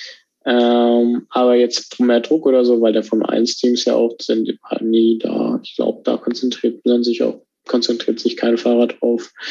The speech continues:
weil selbst davor in der Formel drei Europameisterschaft, äh, klar, da war es die, in Anführungsstrichen, nur die D T M gefahren, aber, äh, man wusste ja ganz genau, was für eine,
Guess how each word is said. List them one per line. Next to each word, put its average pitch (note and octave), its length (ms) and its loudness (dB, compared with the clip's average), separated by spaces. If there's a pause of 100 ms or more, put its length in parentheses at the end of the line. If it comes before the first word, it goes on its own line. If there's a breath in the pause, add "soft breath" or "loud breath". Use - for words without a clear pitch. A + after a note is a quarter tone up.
(320 loud breath)
weil A2+ 400 4
selbst A#2 380 0
davor A#2 300 -2
in A#2 60 0
der A#2 80 2
Formel A#2+ 240 2
drei A2+ 100 2
Europameisterschaft, A2+ 1120 0
äh, - 160 0 (1040)
klar, A2+ 240 0
da A2+ 120 2
war A#2 60 0
es - 260 -6
die, A#2+ 280 -2 (260)
in - 100 -2
Anführungsstrichen, A#2 840 0
nur C3 220 4
die A2+ 140 4
D G#2+ 180 4
T G#2+ 100 -2
M G#2+ 160 2
gefahren, B2 480 0 (520 loud breath)
aber, G#2+ 640 0
äh, G#2+ 60 0
man G#2 180 0
wusste G#2+ 220 -2
ja G#2 80 -2
ganz G#2 180 -2
genau, G#2 400 2
was G#2+ 180 -2
für G#2+ 80 -2
eine, G#2 340 0